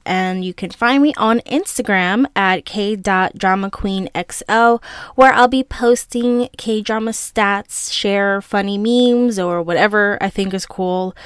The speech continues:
Uh, so far, I've been treating my podcast and my Instagram as, like, a, a diary. I'm happy to finally get all of my K-drama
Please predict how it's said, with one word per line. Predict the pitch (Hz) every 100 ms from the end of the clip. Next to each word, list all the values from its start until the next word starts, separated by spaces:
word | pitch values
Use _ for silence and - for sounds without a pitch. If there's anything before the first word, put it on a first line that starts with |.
| - - -
Uh, | 185
so | 185 240 247
far, | 226 220 -
I've | 202
been | 202 202
treating | - 202 196 202 202
my | 185
podcast | - 165 180 - 190 202 202 - -
and | 170
my | 165
Instagram | - 160 - 196 196 196 -
as, | 175
like, | 175 170
a, | 165 165 - - -
a | 175 170
diary. | 165 170 202 233 247 262 262 180
I'm | 180
happy | 180 175 185 185
to | - - 180 170 160
finally | 175 160 165 175
get | 170 170 160 - - - - -
all | 214 214
of | 214
my | 208 196 190 196
K-drama | - 262 269 240